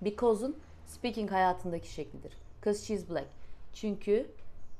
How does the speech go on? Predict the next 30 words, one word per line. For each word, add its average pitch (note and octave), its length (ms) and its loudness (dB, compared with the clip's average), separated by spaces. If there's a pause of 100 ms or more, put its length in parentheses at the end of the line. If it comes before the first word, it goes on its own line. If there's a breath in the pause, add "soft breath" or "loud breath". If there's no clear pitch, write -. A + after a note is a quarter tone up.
e, E3 200 2
zenci. D#3 480 0 (460 soft breath)
"How E4 180 6
old A#3 300 6
do G#3 40 4
you G3 140 4
think F3+ 260 -2
she - 200 -6
is?" E3+ 360 0 (680 soft breath)
E, E3+ 480 0
sen, G#3 420 0 (100)
bu A#3 80 0
da D#4 140 6
"Sence A#3+ 400 2
kaç G#3 240 2
yaşında?" D#3 260 -6
Bak, C#3+ 180 -4
burada D4 220 2
da G3+ 120 6
"How B3+ 160 6
old C4+ 160 10
is A3 180 -2
she?" A#3+ 240 0
demiyorum. C4+ 420 4 (680 soft breath)
Do A#3 60 4
you B3+ 100 6
think D#4 260 -2
girdiği A3 280 2
için G#3 200 -4
araya G3+ 300 2